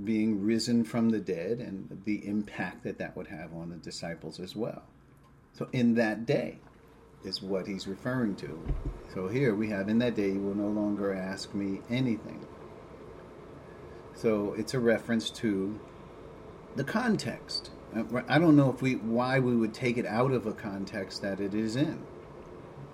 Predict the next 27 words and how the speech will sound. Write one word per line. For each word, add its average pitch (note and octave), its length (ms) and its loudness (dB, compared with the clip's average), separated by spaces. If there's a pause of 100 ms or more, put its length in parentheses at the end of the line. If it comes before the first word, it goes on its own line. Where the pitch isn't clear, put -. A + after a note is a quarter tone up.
And F#2 720 -8
we're G2 200 0
not A2+ 240 2
gonna A2 180 2
go G#2 140 2
back G2+ 280 -2
and F2 220 -6 (580)
jump A2+ 280 2
around A#2 360 4
and G#2 120 2
say, G#2+ 140 0
"Okay, A#2 260 4
now G#2 480 4
he A#2 100 2
was C3+ 300 8
talking A#2 320 2
about G#2+ 260 4
his G#2+ 160 -4
resurrection G#2+ 720 2
in G#2 160 0
these A#2 200 4
verses, G2+ 360 0
but G2+ 180 0
now B2 300 6
he's A2+ 180 4
talking G#2 360 2
about G2 360 -2